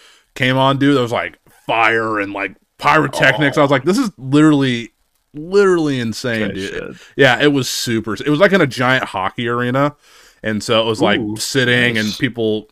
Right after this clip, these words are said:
Speaker 1: moshing and stuff. It was so sick, dude. I was like, all the bands did.
Speaker 2: Yeah.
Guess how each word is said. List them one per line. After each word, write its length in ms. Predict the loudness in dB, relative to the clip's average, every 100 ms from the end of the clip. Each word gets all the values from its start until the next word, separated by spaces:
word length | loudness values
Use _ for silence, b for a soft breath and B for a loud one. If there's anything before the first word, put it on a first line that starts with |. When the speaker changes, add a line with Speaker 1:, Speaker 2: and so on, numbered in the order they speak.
| -14
Speaker 1:
moshing 500 | -8 -4 -6 -6 -8
and 100 | -6
stuff. 240 | -6 -4
It 40 | -6
was 120 | -8
so 540 | -8 -8 -6 -6 -6
sick, 360 | -8 -12 -14 -14
dude. 180 | -16 -12
I 60 | -10
was 100 | -10
like, 100 | 0
all 160 | 4 4
the 60 |
bands 440 | 4 4 4 0 -2
did. 240 | -2
Speaker 2:
Yeah. 40 | -4